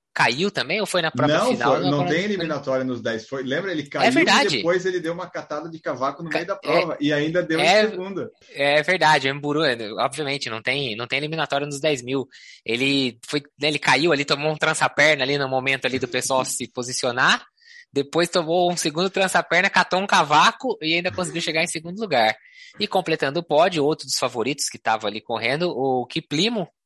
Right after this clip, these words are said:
Speaker 1: né, também de Uganda, fez vinte e sete, vinte e sete, noventa e sete. Os três primeiros colocados conseguiram os seus melhores tempos de, da temporada, né, nesse ano, em dois mil e vinte e dois.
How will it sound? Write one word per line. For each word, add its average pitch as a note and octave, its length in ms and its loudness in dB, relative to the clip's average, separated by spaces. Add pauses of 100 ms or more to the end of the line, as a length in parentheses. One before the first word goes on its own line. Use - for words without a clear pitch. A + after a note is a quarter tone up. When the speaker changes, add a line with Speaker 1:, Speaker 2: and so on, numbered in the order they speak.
(120)
Speaker 1:
né, B2+ 140 -2
também C#3 340 -4
de C3+ 80 -2
Uganda, C3+ 560 0 (520)
fez A#2+ 260 -4
vinte D3 180 -8
e - 40 -2
sete, D#3+ 320 2
vinte D#3 260 -6
e C#3 40 -4
sete, D#3 380 0
noventa D#3 500 -2
e F#3+ 100 0
sete. A2+ 560 0 (280)
Os G#2+ 180 -6
três D#3 220 0
primeiros C#3+ 240 -4
colocados C3+ 400 0
conseguiram C3 580 -4
os B2 80 -6
seus B2 160 -4
melhores B2+ 360 0
tempos C3 440 -4
de, A2 520 -4
da A2+ 140 -4
temporada, B2+ 540 2
né, C#3 80 0
nesse A#2+ 240 -4
ano, C#3+ 140 -2
em C#3+ 40 -10
dois A#2+ 180 -6
mil A#2+ 100 -10
e A2 40 -16
vinte B2 200 -10
e C3+ 40 -4
dois. B2+ 440 0